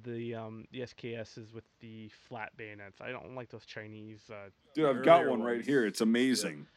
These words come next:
Speaker 2: They're fucking
Speaker 1: I,
Speaker 2: beautiful.
Speaker 1: you know, I should have bought, <sighs> story of my life.
Speaker 3: They
Speaker 1: Shoulda,
Speaker 3: can be
Speaker 1: I,
Speaker 3: expensive.
Speaker 1: I should have bought them when they were super cheap, but I was like, "I have, I have, uh, I, I can shoot an A K platform all I want." So
Speaker 2: That's
Speaker 1: why
Speaker 2: my
Speaker 1: would I
Speaker 2: favorite
Speaker 1: get it?
Speaker 2: version of the S K S ever because the
Speaker 3: Takes an A K
Speaker 2: grenade
Speaker 3: mag,
Speaker 2: launcher
Speaker 3: right?
Speaker 2: actually,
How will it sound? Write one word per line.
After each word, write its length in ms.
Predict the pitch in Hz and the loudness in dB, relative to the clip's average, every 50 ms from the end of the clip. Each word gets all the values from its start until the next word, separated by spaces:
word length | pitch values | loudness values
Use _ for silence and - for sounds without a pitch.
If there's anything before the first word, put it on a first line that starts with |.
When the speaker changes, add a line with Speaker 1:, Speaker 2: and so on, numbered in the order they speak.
| - | -8
Speaker 2:
They're 80 | 95 98 | -8 -6
fucking 320 | - - 120 - - 107 | 0 0 -2 0 2 4
Speaker 1:
I, 60 | 160 226 | 4 4
Speaker 2:
beautiful. 240 | - 220 202 214 233 | 4 4 0 -2 -2
Speaker 1:
you 120 | 247 269 | -2 0
know, 180 | 262 262 269 262 | 0 2 0 0
I 160 | 208 254 285 | -2 -4 -6
should 280 | 254 - - - 330 339 | -6 -6 -6 -4 -4 -4
have 140 | 330 208 - | -4 -6 -4
bought, 200 | - 165 - - - - - - - - | -2 -2 -2 -4 -8 -16 -18 -20 -20 -20
<sighs> 300 | - 104 110 - - - | -20 -20 -20 -20 -20 -20
story 260 | - - 113 104 104 | -16 -14 -12 -12 -12
of 40 | 101 104 | -14 -14
my 100 | 101 98 | -16 -16
life. 200 | 101 101 104 - _ _ _ _ - | -14 -16 -16 -18 _ _ _ _ -16
Speaker 3:
They 60 | 131 | -12
Speaker 1:
Shoulda, 200 | - - 240 226 | -6 -2 -2 -2
Speaker 3:
can 80 | 170 143 | -2 0
be 60 | - 156 | 2 2
Speaker 1:
I, 40 | 170 | 2
Speaker 3:
expensive. 600 | - - - 175 160 - - - - 143 135 - | 2 2 -2 -2 -2 -2 -8 -8 -8 -6 -2 4
Speaker 1:
I 120 | 151 175 185 | 4 4 4
should 280 | - - - 277 285 277 | 4 0 0 2 4 2
have 140 | 226 147 | 2 2
bought 300 | - 180 175 185 180 156 | 4 4 4 4 2 2
them 160 | - 165 160 147 | 0 0 0 0
when 140 | 147 139 | -2 -4
they 120 | 139 135 131 | -2 -4 -4
were 120 | 123 120 | -4 -6
super 360 | - - - - 165 151 - 143 | -8 -10 -10 -10 -10 -8 -8 -12
cheap, 300 | - - - 170 151 - | -10 -8 -8 -8 -8 -6
but 120 | 147 156 | -4 -4
I 20 | 156 | -4
was 140 | 156 147 | -4 -4
like, 160 | 160 160 156 - | -4 -6 -6 -6
"I 140 | 151 175 185 | -8 -8 -8
have, 260 | 190 196 202 190 175 180 - | -6 -6 -6 -8 -8 -12 -10
I 120 | - 165 | -10 -8
have, 300 | 170 175 185 190 185 180 175 _ _ _ - | -6 -4 -4 -6 -6 -8 -10 _ _ _ -6
uh, 180 | 165 175 170 160 165 - - | -4 -4 -4 -4 -8 -10 -8
I, 320 | 127 139 - 143 165 165 156 - | -6 -6 -4 -4 -6 -6 -8 -6
I 100 | 156 160 170 | -8 -8 -6
can 120 | - 185 | -8 -12
shoot 220 | 170 - - 190 175 | -12 -10 -10 -8 -8
an 80 | 175 | -6
A 80 | 175 170 | -8 -8
K 180 | - - 170 | -6 -6 -8
platform 460 | 160 - 175 165 165 - 165 156 156 156 | -6 -4 -4 -6 -4 -6 -8 -8 -6 -6
all 140 | 151 151 151 | -6 -6 -6
I 80 | 143 | -6
want." 380 | 143 143 143 139 127 117 - - | -6 -8 -8 -8 -8 -8 -8 0
So 40 | 151 | 8
Speaker 2:
That's 240 | 156 151 151 151 - | 8 8 10 8 8
Speaker 1:
why 60 | 180 | 8
Speaker 2:
my 60 | 180 | 8
Speaker 1:
would 80 | 156 156 | 8 8
I 20 | |
Speaker 2:
favorite 320 | - 170 170 170 165 185 190 | 10 10 10 12 10 10 6
Speaker 1:
get 60 | 139 | 6
it? 40 | 120 | 8
Speaker 2:
version 300 | 127 147 151 139 139 143 151 | 8 8 8 8 6 4 4
of 60 | 127 | 4
the 120 | 135 127 | 4 6
S 180 | 123 127 123 - | 6 6 4 4
K 220 | - - 127 123 | 4 6 8 8
S 260 | 117 113 120 117 - | 8 8 6 6 2
ever 240 | 104 104 110 117 127 | 0 0 2 2 2
because 560 | 123 131 123 - - 139 131 131 123 110 107 | 2 0 -2 4 4 6 6 6 4 -2 -6
the 120 | 101 101 120 | -6 0 0
Speaker 3:
Takes 120 | 120 110 | 0 0
an 80 | - 117 | 2 0
A 40 | 107 | 2
K 40 | |
Speaker 2:
grenade 220 | 110 120 139 - 131 | 2 2 2 2 2
Speaker 3:
mag, 100 | 123 117 | 0 0
Speaker 2:
launcher 240 | 113 104 - 113 113 | -2 -2 -2 -2 -2
Speaker 3:
right? 120 | 98 110 | 0 0
Speaker 2:
actually, 640 | 113 117 110 - - - 120 120 117 110 107 107 107 | 0 0 0 0 -2 -2 0 2 2 2 2 0 -2